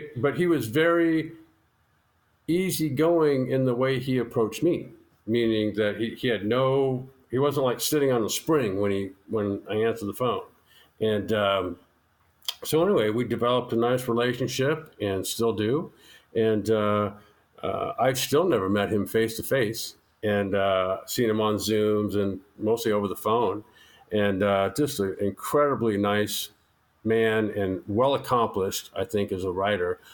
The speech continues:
I could, so I, the, the book you mentioned, Angel in the Rubble, I s-, I asked him, I said, "Well, give me the name of a book." And I think he's, what, eleven or twelve something.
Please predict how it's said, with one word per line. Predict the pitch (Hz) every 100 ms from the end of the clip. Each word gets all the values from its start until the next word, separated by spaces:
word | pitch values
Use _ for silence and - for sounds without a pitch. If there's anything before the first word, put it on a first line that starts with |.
| -
I | 131
could, | 131 127 - -
so | 120 113
I, | 113 -
the, | 104 101 82 -
the | 107
book | 92 120 127 127
you | 107
mentioned, | 110 113 113 107 98 92 - _
Angel | 110 110 104
in | 95
the | 92
Rubble, | 110 101 92 - - - - - _ -
I | 110
s-, | 98 -
I | 101
asked | 104 113 113
him, | 107
I | 104
said, | - 107 95 -
"Well, | 110 107
give | 104 180
me | 285
the | 262
name | 196 196
of | 131
a | 110
book." | 120 139 98
And | 98
I |
think | 101 165
he's, | 113 95
what, | 104 101 - 90
eleven | 92 95 101
or | 98 92
twelve | - 92 95 90
something. | 101 98 95